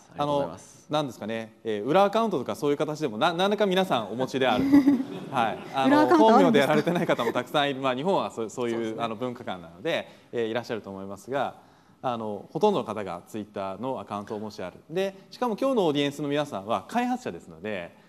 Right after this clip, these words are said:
Speaker 2: 多分そのアカウントを使ってきっと何かをしたいだろうというような思いで、このセッションに出ていただいている。
Speaker 1: そうですね。
Speaker 2: はい。
Speaker 1: はい。で、まあ、あの、ユーザー属性、まあ、今ちょっと、あの、お話もいただきましたけど、まあ、あの、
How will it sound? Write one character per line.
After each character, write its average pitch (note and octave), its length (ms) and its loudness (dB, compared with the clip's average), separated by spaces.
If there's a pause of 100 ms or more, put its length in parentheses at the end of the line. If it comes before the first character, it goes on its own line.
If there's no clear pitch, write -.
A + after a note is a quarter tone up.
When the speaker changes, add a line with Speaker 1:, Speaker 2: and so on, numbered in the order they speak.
(220)
Speaker 2:
多 G3 120 0
分 C3+ 100 -6
そ D#3+ 140 -4
の D#3+ 180 2
ア C#3 80 -2
カ D3+ 140 -2
ウ D3+ 120 -4
ン D3 60 -10
ト C#3+ 160 -2
を C3+ 60 -2
使 - 240 -6
っ B2 40 -6
て C3 360 -2
き - 180 -10
っ B2+ 60 -6
と F3+ 180 -6
何 G3+ 240 -2
か F#3+ 180 -2
を F#2 140 -4
し - 60 -20
た A#2 160 -4
い A#2 40 -4
だ G2 120 -6
ろ E2 200 -14
う - 540 -20
と B2+ 60 -4
い A#2+ 120 -2
う B2 60 -2
よ B2+ 140 -2
う - 20 -8
な F#2+ 80 -8
思 G2+ 260 -8
い G2 40 -10
で、 C#3 160 0
こ B2 100 -12
の G#2 80 -10
セ G2 120 -14
ッ - 20 -10
シ - 120 -16
ョ A2+ 40 -10
ン - 20 -8
に C3 60 -8
出 G#2 120 -8
て F#3 80 -10
い F3 60 -12
た E2+ 80 -16
だ E2 100 -16
い E2 40 -20
て - 100 -20
い D#2+ 40 -20
る。 D#2+ 140 -20
Speaker 1:
そ C#3+ 120 -12
う - 20 -12
で - 60 -18
す - 100 -20
ね。 B2 80 -10
Speaker 2:
は G#2 160 -6
い。 F2 60 -10 (160)
Speaker 1:
は - 100 -20
い。 - 80 -20 (800)
で、 G3 80 2
ま G#3+ 120 4
あ、 D3 120 0
あ D3 60 0
の、 C#3+ 100 0
ユ F#3+ 140 0
ー - 20 0
ザ C4+ 120 4
ー - 20 6
属 C4 200 -6
性、 C#3+ 280 4
ま C3+ 140 -4
あ、 A#2 60 -8
今 B2 240 -8
ち - 60 -12
ょ B2+ 60 -10
っ - 20 -12
と、 F#2+ 300 -8
あ G#2 60 -12
の、 F#2+ 100 -12
お - 20 -12
話 G#2 220 -12
も A2 60 -14
い - 20 -18
た A#2 80 -10
だ A#2+ 40 -8
き B2 60 -12
ま C3 60 -8
し B2+ 60 -10
た - 20 -16
け A2+ 60 -12
ど、 A#2 40 -8
ま D3+ 260 -2
あ、 C#3+ 40 -8
あ C#3+ 40 -4
の、 C#3 140 -8